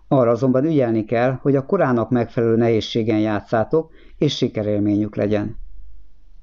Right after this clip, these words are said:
A játék harmadik fokozata az, hogy nem egy, hanem kettő tárgy nincs a helyén. A negyedik fokozat nem az, hogy tovább növeljük a helyükről elmozdított tárgyak számát, hanem az, hogy egy tárgyat elforgatunk.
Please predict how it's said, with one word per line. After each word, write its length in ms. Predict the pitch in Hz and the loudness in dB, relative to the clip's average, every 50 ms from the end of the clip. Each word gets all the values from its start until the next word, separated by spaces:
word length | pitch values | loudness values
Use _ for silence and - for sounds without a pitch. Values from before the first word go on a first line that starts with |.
| - - - - - - - - - - - - | -18 -18 -18 -20 -20 -20 -20 -20 -20 -20 -12 -4
A 100 | - 131 | 0 0
játék 360 | 131 175 196 196 - 139 123 | 2 2 0 0 0 -2 -2
harmadik 440 | - - 160 156 139 127 120 120 117 | 0 0 0 0 2 0 -2 -2 -2
fokozata 540 | - - 139 - - 131 123 127 - - 156 | -2 -2 -2 -2 -2 0 -2 -2 -2 0 0
az, 260 | 170 160 131 127 123 | 2 2 2 0 -2
hogy 140 | - 117 104 | -2 -4 0
nem 200 | 110 139 147 113 | 0 0 2 2
egy, 240 | 110 131 180 196 190 | 2 2 0 0 -2
hanem 300 | 180 185 196 196 190 175 | -4 -2 0 0 0 0
kettő 360 | - - 127 - - 110 98 | 0 -2 -2 -2 -2 -6 -4
tárgy 220 | - 104 101 101 | -2 -2 -2 -2
nincs 240 | 101 110 110 110 - | -2 -2 -2 -2 -2
a 60 | 117 | -4
helyén. 400 | 104 107 107 107 107 107 - - - - - - - _ _ _ _ _ _ _ - - | -2 0 0 0 0 0 -2 -4 -10 -16 -20 -20 -20 _ _ _ _ _ _ _ -20 -12
A 100 | - - | -4 0
negyedik 440 | 117 120 127 147 160 165 156 170 160 | 2 4 4 4 2 2 0 0 -6
fokozat 540 | - - 175 170 170 190 175 165 180 175 175 | -2 -2 -2 0 0 0 0 2 0 0 0
nem 200 | - 180 170 147 | 0 2 2 2
az, 160 | 131 120 - | 2 0 0
hogy 140 | - 123 107 | -2 -4 -2
tovább 340 | - 139 131 120 117 117 117 | 0 0 2 2 2 2 2
növeljük 460 | 123 123 117 113 117 117 117 113 - | 2 0 2 2 2 2 2 2 0
a 60 | 117 | 0
helyükről 440 | 107 120 123 127 123 120 - 117 113 | 0 2 2 2 0 0 0 0 0
elmozdított 680 | 113 113 120 117 113 117 110 117 113 - 113 107 - - | 2 2 2 2 2 2 2 0 0 0 -2 -4 -2 -2
tárgyak 380 | - 117 113 113 117 113 - | -2 0 0 2 0 0 -2
számát, 540 | - - - 120 117 123 123 147 165 160 - - - - - | -2 -2 0 0 2 2 2 2 2 -2 -6 -14 -20 -16 -8
hanem 280 | - - 117 120 117 123 | -2 0 2 4 4 4
az, 280 | 131 160 190 202 196 - - - - - _ | 4 4 2 0 -2 -6 -18 -20 -20 -14 _
hogy 200 | - 127 131 - | -2 -2 -2 -2
egy 280 | - - 214 208 208 - | 0 0 0 0 0 -2
tárgyat 400 | - 120 123 131 131 156 160 - | -4 0 0 2 2 0 0 0
elforgatunk. 880 | 135 120 107 101 - - 113 117 - - 107 - - 67 67 - - | 2 0 0 0 -2 -4 -4 -4 -2 -4 -4 -4 -2 -2 -2 -4 -6